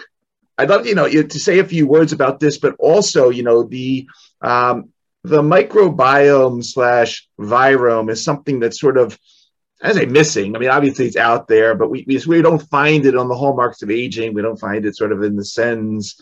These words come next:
seven basket, but it's extremely important. <laughs> And it trickles down to a lot of this stuff.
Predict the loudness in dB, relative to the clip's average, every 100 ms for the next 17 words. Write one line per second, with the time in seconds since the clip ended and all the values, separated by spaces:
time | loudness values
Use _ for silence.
0 | _ -12 -4 0 0 -2 0 0 0 -2
1 | -2 -2 -2 _ -2 0 -2 _ _ _
2 | -10 -8 -6 -2 -2 0 0 0 2 0
3 | 0 -6 -8 -10 -12 -14 -16 -10 -6 -4
4 | 0 2 2 2 2 0 0 2 0 0
5 | 0 0 0 0 -2 -2 -4